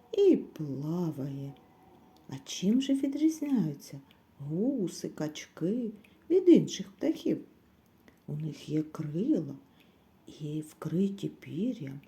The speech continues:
яке змащується таким собі жирком. І вони... Навіть у холодній воді не зм-, це не замерзають, дітки. А ще в них інші ніжки, дивіться, лапки.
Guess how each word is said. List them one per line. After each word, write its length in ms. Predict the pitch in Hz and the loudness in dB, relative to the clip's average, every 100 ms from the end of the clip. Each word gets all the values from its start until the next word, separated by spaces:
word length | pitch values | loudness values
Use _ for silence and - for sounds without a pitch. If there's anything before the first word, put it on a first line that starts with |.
| _ _ _ _ 147 | _ _ _ _ -18
яке 300 | - 196 196 | -10 -6 -6
змащується 960 | - 180 233 330 320 - 247 247 233 | -4 -2 0 -2 -6 -6 -8 -6 -8
таким 380 | 233 269 415 415 | -6 -6 -2 0
собі 320 | - 311 302 | 0 4 4
жирком. 680 | 294 277 277 - 185 185 185 - - _ - - _ _ - | 4 0 0 -2 2 2 0 -8 -20 _ -20 -20 _ _ -8
І 100 | 156 | -4
вони... 580 | 160 160 151 151 208 320 - _ _ _ _ _ | -2 -2 -2 -2 -2 -4 -8 _ _ _ _ _
Навіть 500 | 240 262 370 196 - | 0 0 0 -6 -4
у 40 | 180 | -4
холодній 560 | - 165 156 143 147 | 0 2 2 0 -2
воді 300 | 143 151 160 | -2 -2 -2
не 120 | 156 | -4
зм-, 220 | 156 - 156 | -4 -6 -6
це 120 | - | -2
не 240 | 156 156 151 | 0 0 0
замерзають, 760 | 156 156 160 151 151 151 151 - | 0 0 -2 -4 -4 -4 -4 -6
дітки. 320 | 165 - 165 - - - - - | -8 -8 -16 -16 -20 -20 -20 -14
А 100 | 147 | -12
ще 360 | - - 160 | -10 -4 -2
в 80 | 233 | 4
них 300 | 254 214 214 - - _ _ - | 4 4 0 -12 -20 _ _ 0
інші 720 | 170 208 233 - - 240 269 - - | 4 4 4 0 -4 -4 -4 -4 0
ніжки, 640 | 254 262 285 277 - 175 - | 4 4 2 -2 -6 -6 -4
дивіться, 500 | 175 180 175 - - - - _ | -2 -2 -4 -10 -12 -16 -20 _
лапки. 680 | 202 262 247 160 - - 156 | 2 2 2 0 -4 -12 -14